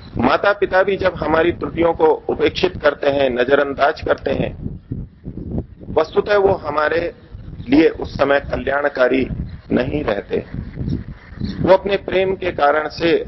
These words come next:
अथवा असावधानी के कारण हमको, हमारी त्रुटियों को छोड़ देते हैं। लेकिन परमात्मा चूंकि सतत कल्याणकारी है,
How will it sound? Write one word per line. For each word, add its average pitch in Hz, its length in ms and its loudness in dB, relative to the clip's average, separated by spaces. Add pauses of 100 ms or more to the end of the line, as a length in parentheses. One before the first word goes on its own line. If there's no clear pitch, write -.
अथवा 147 240 2
असावधानी 156 720 2
के 143 140 0
कारण 139 320 4
हमको, 135 520 4 (800)
हमारी 131 320 4
त्रुटियों 147 440 4
को 123 360 2 (760)
छोड़ 151 280 4
देते 110 280 2
हैं। 92 240 -4 (1600)
लेकिन 147 180 4
परमात्मा 165 600 2
चूंकि 160 320 0
सतत 160 420 0
कल्याणकारी 143 720 4
है, 127 240 4